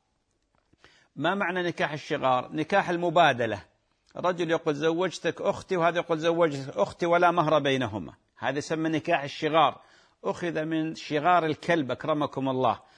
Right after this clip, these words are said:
والكلب يرفع رجله ليتبول، قالوا لأنه ي-، ي-، يعني فيه تخلية للمهر، هذا يسمى، كان معروف في ال-، في الجاهلية، وموجود للأسف في بعض النواحي في بعض البلاد الإسلامية،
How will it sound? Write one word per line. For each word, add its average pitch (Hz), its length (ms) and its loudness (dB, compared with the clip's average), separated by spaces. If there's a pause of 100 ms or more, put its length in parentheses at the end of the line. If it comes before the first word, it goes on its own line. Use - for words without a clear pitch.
(220)
والكلب 131 640 0
يرفع 175 380 0
رجله 175 500 0
ليتبول، 180 800 2 (380)
قالوا 165 240 2
لأنه 165 640 0
ي-، - 20 -12
ي-، 147 560 -6
يعني 127 340 0
فيه 170 280 0
تخلية 147 580 0 (200)
للمهر، 139 520 0 (400)
هذا 151 160 0
يسمى، 170 400 -4
كان 165 220 -2
معروف 165 360 0
في 190 80 -6
ال-، 160 380 2 (300)
في - 80 -2
الجاهلية، 143 500 2
وموجود 170 600 2
للأسف 160 500 0
في 151 120 -4
بعض 156 260 0
النواحي 151 680 2 (340)
في 143 140 -4
بعض 147 280 0
البلاد 147 400 2
الإسلامية، 131 680 -2